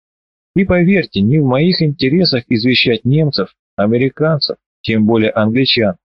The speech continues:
с которыми у вас свои счеты, о своем истинном происхождении, чтоб потом весь мир объединился,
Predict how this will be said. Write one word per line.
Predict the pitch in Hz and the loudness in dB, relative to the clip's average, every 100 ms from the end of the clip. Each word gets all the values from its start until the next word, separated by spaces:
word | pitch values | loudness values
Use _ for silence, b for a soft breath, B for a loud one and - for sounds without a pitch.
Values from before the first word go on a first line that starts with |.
| _ _ - | _ _ -10
с | - | -4
которыми | 120 110 117 110 | -4 -2 0 0
у | 113 | 2
вас | 113 107 | 2 2
свои | - 113 117 | 0 0 0
счеты, | - 131 113 - - _ _ _ - | 2 0 0 -6 -12 _ _ _ -2
о | 110 | -2
своем | - 117 113 - | 0 -2 -2 -2
истинном | 143 - 117 113 | -2 0 0 0
происхождении, | 113 113 - 127 117 120 101 90 - _ _ _ _ - | 2 0 0 -2 0 0 0 -2 -10 _ _ _ _ -8
чтоб | - 110 - | -4 -4 -2
потом | 110 110 117 | -2 0 0
весь | 110 110 117 | 2 0 0
мир | 107 | 0
объединился, | 104 110 107 139 147 - 98 | 0 0 0 0 2 0 -2